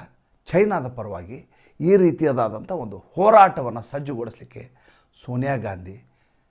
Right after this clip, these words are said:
ಪ್ರಯತ್ನ ಮಾಡ್ತಾ ಇದ್ದಾರೆ. ಬೆಳಗ್ಗೆ ಎದ್ರೆ ಗಂಗಾರಾಮ್ ಹಾಸ್ಪಿಟ್ಲ್ಗೆ ಹೋಗಿ ತಮ್ಮ ಜೀವನವನ್ನು ಪೋಸ್ಟ್‌ಪೋನ್‌ಮೆಂಟ್ ಮಾಡ್ತಾ ಹೋಗ್ಬೇಕು, ಇನ್ನಷ್ಟು ದಿವಸಗಳನ್ನ ಬೋನಸ್ ಪಡಿಬೇಕು ಅಂತ ಒಂದು ದೈಹಿಕವಾಗಿ ಜರ್ಜರಿತಗೊಂಡಿರುವಂಥ ಮಹಿಳೆ.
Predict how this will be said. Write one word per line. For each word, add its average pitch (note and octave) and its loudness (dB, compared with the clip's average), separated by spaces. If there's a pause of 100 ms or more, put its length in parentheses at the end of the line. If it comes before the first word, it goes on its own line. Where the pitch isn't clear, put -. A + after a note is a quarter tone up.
(220)
ಪ್ರಯತ್ನ G#2+ -12
ಮಾಡ್ತಾ F2 -20
ಇದ್ದಾರೆ. - -20 (580)
ಬೆಳಗ್ಗೆ B2+ -4
ಎದ್ರೆ C3+ -2
ಗಂಗಾರಾಮ್ B2 -4
ಹಾಸ್ಪಿಟ್ಲ್ಗೆ A2+ -10
ಹೋಗಿ G2 -10 (720)
ತಮ್ಮ C3 0
ಜೀವನವನ್ನು C#3 2
ಪೋಸ್ಟ್‌ಪೋನ್‌ಮೆಂಟ್ E3+ -2
ಮಾಡ್ತಾ B2+ -6
ಹೋಗ್ಬೇಕು, A#2 -8
ಇನ್ನಷ್ಟು B2 -8
ದಿವಸಗಳನ್ನ A#2+ -8
ಬೋನಸ್ B2 -8
ಪಡಿಬೇಕು G#2+ -10
ಅಂತ B2+ -14
ಒಂದು E3+ -2 (640)
ದೈಹಿಕವಾಗಿ D3+ 4
ಜರ್ಜರಿತಗೊಂಡಿರುವಂಥ C#3+ 0
ಮಹಿಳೆ. G#2 -12